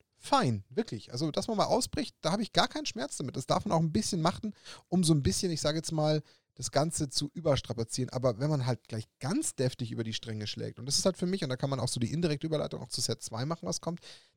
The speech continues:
da, da fällt's mir schwer. Da fällt's mir echt schwer zu sagen, das ist Magic, weil, ähm, jetzt mal die Crossovers völlig ausgenommen,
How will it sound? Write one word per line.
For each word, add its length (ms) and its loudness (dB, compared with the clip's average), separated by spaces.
da, 120 -4
da 100 6
fällt's 240 2
mir 80 2
schwer. 320 0
Da 80 -8
fällt's 240 -2
mir 200 -2
echt 280 2
schwer 260 4
zu 120 -6
sagen, 340 4
das 200 -2
ist 120 2
Magic, 680 2
weil, 260 10
ähm, 240 6
jetzt 180 4
mal 80 6
die 60 2
Crossovers 560 4
völlig 320 0
ausgenommen, 460 -2